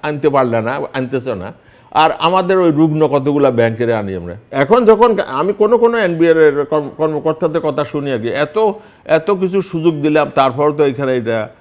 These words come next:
সুবিধা হচ্ছে না মার্কেট। কী সুযোগগুলো দিয়েছে? সব সুযোগগুলো উঠায় নেওয়া হয়েছে। সবচেয়ে এটা হয়েছে, এটা, এটা পিছনে দুটা, একটা হচ্ছে সরকার ডেফিসিট ফাইন্যান্সিংয়ে কিছুটা হলেও, আহ,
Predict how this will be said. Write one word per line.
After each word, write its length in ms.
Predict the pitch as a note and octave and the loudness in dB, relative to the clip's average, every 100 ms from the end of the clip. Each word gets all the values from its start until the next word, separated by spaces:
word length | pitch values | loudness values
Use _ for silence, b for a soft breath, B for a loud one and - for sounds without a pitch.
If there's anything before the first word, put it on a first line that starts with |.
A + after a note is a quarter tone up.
| _ | _
সুবিধা 380 | - C#3+ B2+ B2 | -6 -2 2 2
হচ্ছে 300 | A2+ - G#2 | 0 -4 -8
না 120 | G2+ | -6
মার্কেট। 320 | G2 F#2+ F2 G2 _ b b | -8 -10 -12 -16 _ b b
কী 100 | A3 | -4
সুযোগগুলো 500 | G#3 A#3+ A3 G#3 A#3 | -2 -2 -2 -2 -2
দিয়েছে? 380 | A3 A3 G#3+ A3 - b b | -2 -4 -6 -10 -12 b b
সব 260 | - G3+ G#3 | 0 0 0
সুযোগগুলো 520 | - G3 F3 F3 F3 | -2 -2 0 2 2
উঠায় 260 | C3 D3 A#2 | 2 0 0
নেওয়া 260 | G2 D#2+ | -4 -8
হয়েছে। 260 | D#2 - - - | -10 -16 -20 -6
সবচেয়ে 340 | A3 G#3+ C4 B3+ | -4 0 4 6
এটা 300 | G#3+ A3 A3 | 6 4 2
হয়েছে, 200 | A3 A3 | 4 4
এটা, 160 | G#3+ | 2
এটা 300 | G#3 C#3+ G3+ | 0 -2 -4
পিছনে 480 | F#3 F3+ G#3 G#3 G#3+ G#3+ B B - - - | -4 -4 -4 -4 -6 -10 B B -10 -8 -2
দুটা, 300 | D3 E3+ D3 | 0 4 4
একটা 200 | B2+ F#3 | 4 0
হচ্ছে 160 | E3+ F3+ | -4 -2
সরকার 360 | E3+ E3 E3+ | -2 2 4
ডেফিসিট 420 | D3 A#2+ D#3 F3+ | 2 0 -2 -2
ফাইন্যান্সিংয়ে 440 | E3+ E3+ D#3+ E3+ E3 | -2 -4 -4 -4 -4
কিছুটা 400 | D#3+ C#3 F3 F#3 | -4 -4 0 2
হলেও, 400 | F3 E3+ E3+ | 2 2 2
আহ, 80 | D3 | 2